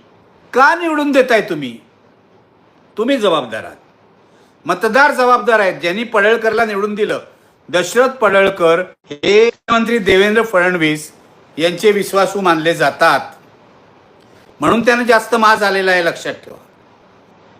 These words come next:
देवेंद्र फडणवीस यांना असे गुंड आपल्या अवतीभोवती जमा करायला फारच आनंद होत असावा. एका बाजूला पडळकर आहेत, एका बाजूला प्रसाद लाड आहेत,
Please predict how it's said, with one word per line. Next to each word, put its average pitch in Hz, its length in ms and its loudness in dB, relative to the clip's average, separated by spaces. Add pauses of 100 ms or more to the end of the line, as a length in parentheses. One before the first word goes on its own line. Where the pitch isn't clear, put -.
(680)
देवेंद्र 226 420 2
फडणवीस 208 760 -4
यांना 202 360 0
असे 190 220 -2
गुंड 190 160 -2
आपल्या 180 520 2
अवतीभोवती 151 840 -4
जमा 139 260 -2
करायला 131 500 -4 (600)
फारच 165 220 0
आनंद 160 300 0
होत 170 160 4
असावा. 160 400 0 (500)
एका 127 160 -8
बाजूला 147 280 2
पडळकर 170 580 2
आहेत, 160 240 2 (720)
एका 147 200 -4
बाजूला 135 600 2
प्रसाद 160 500 -2
लाड 165 280 2
आहेत, 147 220 -2